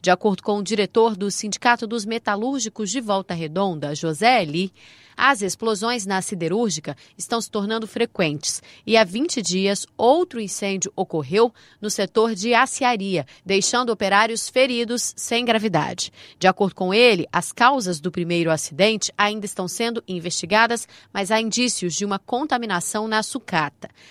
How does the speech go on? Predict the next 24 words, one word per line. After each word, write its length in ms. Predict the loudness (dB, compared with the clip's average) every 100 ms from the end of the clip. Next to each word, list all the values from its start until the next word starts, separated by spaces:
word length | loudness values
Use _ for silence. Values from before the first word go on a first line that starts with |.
| -10
Na 80 | -2
avaliação 460 | 2 4 2 0 -6
do 80 |
sindicato, 680 | -6 -8 -4 2 4 4 0
os 80 | -8
trabalhadores 640 | -2 0 0 0 0 0
estão 240 | -4 -6 -8
sendo 300 | -4 -4 -4
expostos 680 | 0 4 4 4 -8 -8
a 140 | 0 0
riscos 600 | 0 -4 -4 -6 -14 -16 -18 -20 -8
e 140 | -4
o 80 | -2
intervalo 580 | -2 0 0 4 2 2
pequeno 640 | -4 -8 0 2 2 2
entre 240 | -2 -2
os 80 | -4
dois 240 | 0 -2 -2
acidentes 580 | -8 0 2 2 0 -12 -20 _
pode 280 | 4 4 2
indicar 460 | -6 -4 2 2 2
que 140 | -6
problemas 500 | -6 -4 -4 -4 -4
maiores 540 | -2 2 4 2 -2